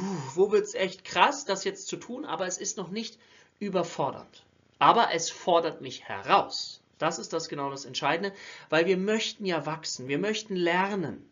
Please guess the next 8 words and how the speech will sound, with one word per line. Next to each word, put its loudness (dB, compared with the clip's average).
wir 0
möchten -2
wachsen. -4
Wir -2
möchten -2
unser -4
Potenzial -6
entfalten, -12